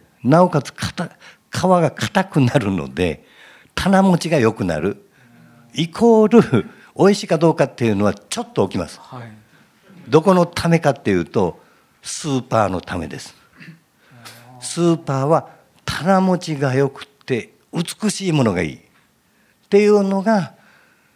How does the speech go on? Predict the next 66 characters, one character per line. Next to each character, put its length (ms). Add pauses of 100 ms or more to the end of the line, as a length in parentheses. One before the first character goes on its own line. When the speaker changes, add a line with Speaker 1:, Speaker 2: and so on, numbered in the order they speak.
(140)
Speaker 1:
こ 120
れ 60
ま 100
た 100
三 360
十 180
年 220
前 140
に 80
発 320
見 180
さ 200
れ 140
て、 500 (460)
ま 120
あ、 100 (220)
こ 160
の 80
話 340
す 120
る 80
と 100
ま 100
た 120
こ 80
れ、 80
あ-、 120 (220)
明 80
日 140
の 100
朝 120
ま 100
で 60
か 140
か 100
る 100
ん 40
で 100
す 60
が、 280 (240)
Speaker 2:
<laughs> 260
Speaker 1:
そ 200
れ 120
が 160
ベ 280
ル 100
ガ 300
ー 20
ス 420 (120)
の 140
元 360
の 300 (220)
き 120
ゅ 60
う 40
り 160
の 120
苗 400
で 400 (200)
全 280
国 240
を 460 (420)
轟 400
か 160
せ 180
た 480